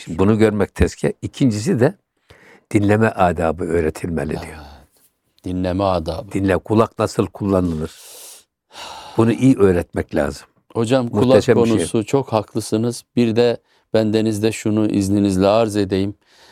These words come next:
Speaker 2: Atalarımızın bir sözüne rastladım. "Bitkiler topraktan, insanlar kulaktan beslenir."
Speaker 1: Ya.
Speaker 2: Muhteşem bir söz.
Speaker 1: Evet, çok
Speaker 2: Bir de
Speaker 1: güzel.
Speaker 2: bakıyoruz çocuğun karakterini inşada eğitimciler diyor ki,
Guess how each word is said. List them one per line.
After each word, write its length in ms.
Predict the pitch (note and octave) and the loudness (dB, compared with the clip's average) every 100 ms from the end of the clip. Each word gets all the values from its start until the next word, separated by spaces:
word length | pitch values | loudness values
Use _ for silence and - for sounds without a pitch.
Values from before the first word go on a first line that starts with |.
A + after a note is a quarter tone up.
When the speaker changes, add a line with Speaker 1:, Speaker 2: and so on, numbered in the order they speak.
| _ | _
Speaker 2:
Atalarımızın 800 | G#2 - A#2 A#2 A2+ A2 G#2+ A2+ | -4 0 2 2 0 -4 -4 -4
bir 60 | G#2+ | -4
sözüne 560 | - G#2+ G2 G#2 A2 F#2+ | -2 -2 0 2 2 2
rastladım. 600 | F2+ - F#2+ F2+ E2+ E2 _ - - _ | 0 -4 -4 -4 -6 -12 _ -20 -20 _
"Bitkiler 440 | - - A#2+ B2 A#2 | -8 -2 0 2 0
topraktan, 720 | - A2 - A2 - - A2+ G2 | -2 -2 0 -2 -2 -2 -4 -4
insanlar 560 | A2+ A2+ - A2 A2 A2+ | -4 -2 0 0 0 -2
kulaktan 680 | - - G#2+ G2+ - G#2+ G2 | -4 0 0 0 -4 -4 -4
beslenir." 580 | F2 - - - - - - | -6 -10 -16 -18 -20 -8 -2
Speaker 1:
Ya. 480 | F2+ F2+ D#2 D#2 D2+ | 2 2 0 -4 -4
Speaker 2:
Muhteşem 600 | A2+ - A#2 C3 B2 G#2 | -4 -2 -2 0 0 -2
bir 100 | F#2 | -6
söz. 420 | - E2+ D#2 - _ | -8 -10 -10 -14 _
Speaker 1:
Evet, 380 | G2 F#2+ G2 F#2 | 0 4 2 0
çok 120 | - - | -2 0
Speaker 2:
Bir 40 | C3 | 2
de 40 | |
Speaker 1:
güzel. 180 | C#3 C3 | 4 2
Speaker 2:
bakıyoruz 440 | C3 D#3+ E3+ B2+ | 0 0 0 0
çocuğun 540 | - B2 A2+ C3+ D3+ - _ - _ | -2 -2 2 2 2 0 _ -20 _
karakterini 680 | - A2+ A#2+ - B2 A#2+ C3 D3 | 0 2 2 0 -2 0 2 4
inşada 600 | A2+ - G#2+ G#2 C#3 D#3+ - | 2 0 2 2 2 0 0
eğitimciler 800 | A2 G#2+ - A2+ A2+ B2+ B2+ A#2+ | 0 -2 -2 -2 2 2 2 -2
diyor 180 | D3+ G3+ | -4 -2
ki, 240 | - F#2+ | -4 -6